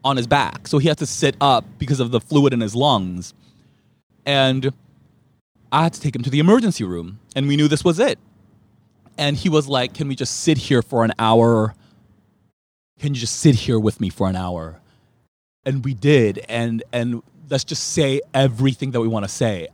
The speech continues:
"I love you so much. You mean so much to me. Next time we do this,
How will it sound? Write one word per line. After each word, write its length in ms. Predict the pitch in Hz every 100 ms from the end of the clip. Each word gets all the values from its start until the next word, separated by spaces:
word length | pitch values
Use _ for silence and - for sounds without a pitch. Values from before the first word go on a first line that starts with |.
| 117
"I 60 |
love 240 | 120 127 127
you 80 |
so 220 | - 151 127
much. 500 | 151 147 - - - - _ _
You 100 | 143
mean 160 | 143 127
so 140 | - 143
much 220 | 143 -
to 120 | 165
me. 300 | 139 131 131 - _ _ _ _ _ _ _ _
Next 300 | 156 170 -
time 240 | 202 175
we 120 | 160 151
do 240 | 120 277
this, 500 | 170 143 - - -